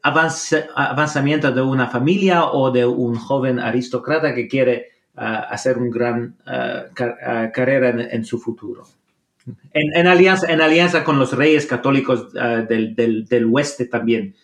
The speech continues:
En apoyar, en apoy-, en apoyando los del este.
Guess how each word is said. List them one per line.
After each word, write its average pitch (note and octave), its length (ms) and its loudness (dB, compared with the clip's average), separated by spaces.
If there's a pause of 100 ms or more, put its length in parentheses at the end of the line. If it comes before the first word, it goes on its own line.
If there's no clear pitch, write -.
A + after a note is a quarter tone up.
(760)
En A2+ 80 -2
apoyar, A#2+ 560 0
en A#2+ 100 0
apoy-, A2 460 -2
en A#2 160 -2
apoyando A#2+ 420 -2
los G#2+ 240 -4 (340)
del A2 160 -2
este. - 220 -6